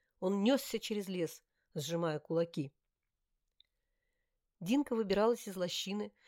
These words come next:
судорожно хватая полынные метёлки. Метёлки выскальзывали, она падала, опять выбиралась.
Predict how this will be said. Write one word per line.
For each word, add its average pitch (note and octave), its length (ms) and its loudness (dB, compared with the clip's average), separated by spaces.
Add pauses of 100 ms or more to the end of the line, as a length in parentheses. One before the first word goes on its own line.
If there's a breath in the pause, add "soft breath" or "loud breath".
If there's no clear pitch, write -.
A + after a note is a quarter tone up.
(180 soft breath)
судорожно A3+ 420 0
хватая G3+ 340 4
полынные F#3+ 460 0
метёлки. E3+ 640 -10 (400 soft breath)
Метёлки A3+ 400 8
выскальзывали, G3 800 0 (100)
она F#3+ 220 4
падала, G3 640 4
опять F3+ 380 2
выбиралась. F3+ 640 -4